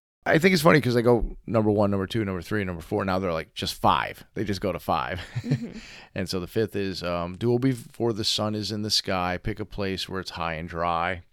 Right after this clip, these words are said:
Speaker 2: Mm-hmm.
Speaker 1: I mean, being high and dry, I guess, makes sense. But I, I guess wonder if you fall, that way you don't fall into the muck. I, I don't know. Uh, doing it early in the day, maybe so the sun doesn't interfere. Um, not really sure. Didn't, didn't get into any of these articles exactly explaining why you would do it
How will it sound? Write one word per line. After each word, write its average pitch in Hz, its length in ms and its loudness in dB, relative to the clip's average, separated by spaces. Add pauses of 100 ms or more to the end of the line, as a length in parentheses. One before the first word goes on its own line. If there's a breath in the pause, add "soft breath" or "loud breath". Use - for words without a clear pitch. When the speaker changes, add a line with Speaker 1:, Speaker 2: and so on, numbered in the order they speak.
(140)
Speaker 2:
Mm-hmm. 226 260 -4 (460)
Speaker 1:
I 104 100 -4
mean, 95 140 -2
being 98 180 2
high 92 380 2
and 87 120 -2
dry, 85 360 0
I 85 60 -2
guess, 85 180 -6
makes 80 200 -6
sense. 85 360 -4
But 87 280 -6
I, 85 220 -2
I 92 60 -4
guess 90 160 -4
wonder 90 240 -2
if 80 120 -8
you 80 80 -8
fall, 90 380 0
that 82 100 -2
way 82 100 -4
you 80 60 -6
don't 80 140 -8
fall 85 240 -2
into 80 160 -6
the 69 80 -10
muck. 82 380 -4 (240)
I, 65 260 -6
I 76 60 -2
don't 69 120 -6
know. 71 220 -8 (560)
Uh, 82 160 -4
doing 95 280 -4
it 90 120 -8
early 90 300 -4
in 82 100 -6
the 80 80 -8
day, 87 380 -2
maybe 82 260 -6
so 76 160 -4
the 73 80 -10
sun 82 320 -2
doesn't 78 240 -8
interfere. 87 840 -4 (160)
Um, 78 440 -6
not 90 160 -4
really 80 200 -4
sure. 76 500 -6 (300)
Didn't, 104 260 -6
didn't 135 280 2
get 120 140 2
into 104 420 0
any 98 260 -2
of 82 60 -6
these 82 160 -6
articles 85 580 -2
exactly 82 440 -6
explaining 76 440 -6
why 76 240 -2
you 71 100 -6
would 69 100 -10
do 76 160 -6
it - 140 -12